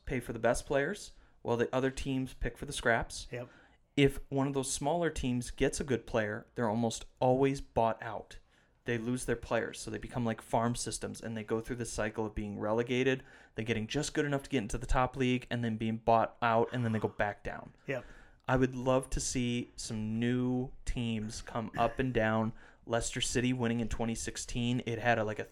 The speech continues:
Speaker 1: three hundred to one odd of winning the title. Won.
Speaker 2: That's
Speaker 1: Won the
Speaker 2: awesome.
Speaker 1: whole thing, right?
Speaker 2: Yeah.
Speaker 1: So I would love to see a salary cap in fifa where all teams across Europe,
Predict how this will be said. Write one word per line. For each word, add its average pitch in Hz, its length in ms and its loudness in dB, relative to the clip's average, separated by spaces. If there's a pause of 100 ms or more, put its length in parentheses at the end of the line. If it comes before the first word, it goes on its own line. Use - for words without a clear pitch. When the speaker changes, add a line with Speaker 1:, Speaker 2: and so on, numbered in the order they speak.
Speaker 1:
three 127 220 -2
hundred 127 440 -2
to 113 80 -2
one 110 420 -2
odd 104 240 -2
of 110 100 -4
winning 110 240 -4
the 92 60 -8
title. 131 420 4 (480)
Won. 147 360 0 (320)
Speaker 2:
That's 123 200 -8
Speaker 1:
Won 123 100 -2
the 127 60 4
Speaker 2:
awesome. 135 180 4
Speaker 1:
whole 143 140 4
thing, 139 320 -2
right? 120 240 2
Speaker 2:
Yeah. 113 120 -8 (400)
Speaker 1:
So 143 480 4 (380)
I 135 200 6
would 160 200 4
love 123 540 4 (140)
to 139 100 -4
see 117 220 -2
a 117 40 -2
salary 151 460 0
cap - 300 -10 (480)
in 127 160 0
fifa 135 440 0
where 110 380 2
all 131 220 4
teams 156 300 -4
across 151 340 2
Europe, 113 340 2